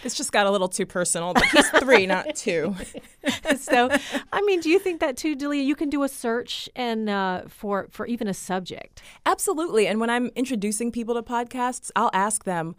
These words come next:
Speaker 1: "Well, what types of books do you like to read? Are you into biographies? Do you like true crime? Do you like political things? Are you somebody who just wants to completely shut down and you don't want to hear anything related to the news?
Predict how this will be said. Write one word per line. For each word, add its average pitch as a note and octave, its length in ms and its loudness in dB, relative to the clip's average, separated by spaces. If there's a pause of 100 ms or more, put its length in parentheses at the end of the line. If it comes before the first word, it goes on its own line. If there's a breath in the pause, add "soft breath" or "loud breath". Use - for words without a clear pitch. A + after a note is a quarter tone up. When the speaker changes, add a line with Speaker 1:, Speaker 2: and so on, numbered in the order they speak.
(140 soft breath)
Speaker 1:
"Well, E3+ 100 -4
what G3+ 160 -2
types D4 300 -6
of B3+ 160 -6
books C#4+ 300 -2
do A3+ 100 -4
you F#3+ 120 0
like E3 240 -4
to F3 120 -10
read? D#3+ 300 -4
Are D3+ 40 -2
you E3+ 200 -4
into F3+ 600 -4
biographies? B3+ 1080 -4
Do F#3 100 -10
you F3 180 -4
like D#3 300 -6
true B3 300 -4
crime? C4 680 2
Do F#3+ 100 -4
you F3+ 220 -4
like D#3 340 -4 (460)
political B3+ 460 0
things? B3 360 0 (340 loud breath)
Are G3 60 2
you A#3 140 4
somebody B3+ 320 0
who A3+ 100 0
just G#3 200 -4
wants G3+ 260 0
to F#3+ 60 -6
completely G#3 500 -2
shut - 340 -2
down E3+ 380 2
and F3 140 -2
you F3+ 80 -4
don't F#3 240 2
want F3 180 -2
to F#3 40 -2
hear F3 260 -2
anything G#3+ 400 -2
related A3 400 0
to F#3+ 100 -8
the E3+ 100 -2
news? G3+ 540 -2